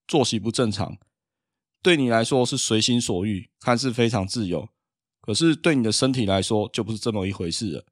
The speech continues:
因为你的身体得不到充分的休息啊，吃了过多垃圾食物，身体也要努力代谢，结果时间久了就百病丛生。所以这对身体来说可是一件不自由的事情。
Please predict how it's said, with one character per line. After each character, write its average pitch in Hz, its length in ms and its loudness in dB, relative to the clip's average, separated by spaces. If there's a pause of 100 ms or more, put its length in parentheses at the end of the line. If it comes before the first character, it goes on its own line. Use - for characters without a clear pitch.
(720)
因 135 120 -2
为 135 320 2
你 120 100 -2
的 117 80 2
身 143 200 0
体 127 140 -2
得 104 140 -2
不 113 80 -2
到 123 120 6
充 127 220 0
分 127 120 0
的 110 80 2
休 110 200 0
息 90 200 -2
啊， 78 200 -4 (600)
吃 - 200 -2
了 143 160 4
过 147 180 2
多 135 180 4
垃 135 140 4
圾 123 180 2
食 110 200 0
物， 113 340 -2
身 135 260 0
体 117 200 -2
也 92 100 -8
要 117 140 4
努 104 160 0
力 104 120 -6
代 101 240 2
谢， 98 320 -2 (400)
结 127 160 0
果 120 120 2
时 110 180 -2
间 123 180 0
久 104 200 -2
了 87 260 -6 (180)
就 117 120 -6
百 92 200 2
病 113 200 -4
丛 95 220 -4
生。 95 280 -2 (560)
所 - 100 -6
以 135 60 -2
这 143 140 0
对 147 160 4
身 143 260 0
体 120 160 -4
来 95 160 0
说 110 220 0
可 - 160 -4
是 123 160 -2
一 107 40 -2
件 110 160 -2
不 101 140 -10
自 117 240 -4
由 92 140 -2
的 87 80 -4
事 110 180 -4
情。 85 280 -8